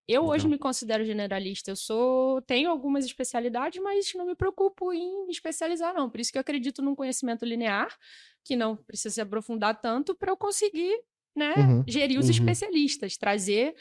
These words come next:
Speaker 1: né, uma ordem pra aquilo ali e, de fato, entregar
Speaker 2: Boa.
Speaker 1: alguma coisa. Porque senão fica um batendo cabeça com o outro
Speaker 2: Uhum.
Speaker 1: ali, entrega o meu, entrega o seu, e não tem coerência, não tem storytelling.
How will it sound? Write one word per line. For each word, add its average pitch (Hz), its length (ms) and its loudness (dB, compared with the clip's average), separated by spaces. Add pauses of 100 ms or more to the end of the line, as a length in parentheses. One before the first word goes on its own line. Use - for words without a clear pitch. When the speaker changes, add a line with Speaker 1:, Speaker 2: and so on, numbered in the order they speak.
(220)
Speaker 1:
né, 233 220 0
uma 220 300 2
ordem 233 380 2
pra 285 160 -2
aquilo 285 220 -4
ali 269 600 0
e, - 40 -2
de 254 100 -8
fato, 262 380 -4 (120)
entregar 285 460 2
Speaker 2:
Boa. 269 100 4
Speaker 1:
alguma 294 240 2
coisa. 180 440 2
Porque - 180 -12
senão 202 200 -4
fica 226 240 -6
um 233 160 -4
batendo 247 300 -2
cabeça 220 320 -2
com 139 80 6
o 131 80 6
outro 120 200 4
Speaker 2:
Uhum. 269 60 0
Speaker 1:
ali, 285 200 -2
entrega 247 280 -2
o 247 40 -2
meu, 247 100 0
entrega 240 240 -6
o - 20 -16
seu, 285 160 -8
e 349 220 -10
não 349 140 -8
tem 302 140 -2
coerência, 269 380 -2
não 277 80 -2
tem 294 80 -4
storytelling. 277 540 -6